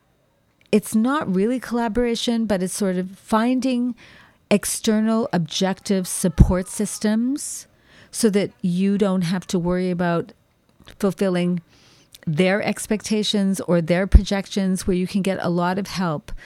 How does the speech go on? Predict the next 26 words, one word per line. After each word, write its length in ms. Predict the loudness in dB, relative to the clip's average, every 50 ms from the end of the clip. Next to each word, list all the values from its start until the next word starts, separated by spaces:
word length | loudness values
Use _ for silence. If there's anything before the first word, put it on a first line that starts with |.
| -20 -20 -20 -20 -20 -20 -8 _
to, 480 | -2 0 2 2 4 4 2 0 0 0
it's 240 | -2 -2 -2 2 2
lonely. 560 | 2 2 2 2 2 2 2 0 -2 -2 -4
It's 180 | -4 -2 0 0
lonely 400 | 2 2 2 2 0 0 -2 -2
to 120 | -4 -4
be 120 | -2 -2
a 60 | -2 -2
parent 680 | -2 -2 -2 -2 0 -2 -2 -2 -4 -6 -6 -10 -12 -16 -20 _
without, 460 | -2 -2 0 2 2 0 0 -2 -6 -14 _ _
without 380 | -4 -2 -2 0 -2 -2 -4
company, 580 | -4 -4 -2 -2 0 0 -2 0 0 -2 -2 -2
and 300 | -2 -2 -2 -4 -4 -6 -10 -18 -20 -20 -20 -12 -10
it's 180 | -10 -10 -4 0
lonely 540 | 0 2 2 2 2 2 2 0 0 0 -2
to 260 | -2 -2 0 0 0
run 320 | 0 0 0 0 0 0
an 120 | 0 0 0
organization. 800 | 0 -2 0 0 -2 -2 -2 -2 -2 -4 -4 -2 -2 -2 -2 0
The 120 | -2 -2
people 400 | -4 2 2 2 2 2 0 0
I 180 | 0 0 0 0
know 220 | 0 0 0 0
that 140 | 0 -2 -2
have 360 | -2 -4 -6 -10 -12 -14 -14
been, 360 | -10 -6 -4 -2 -2 -2 -4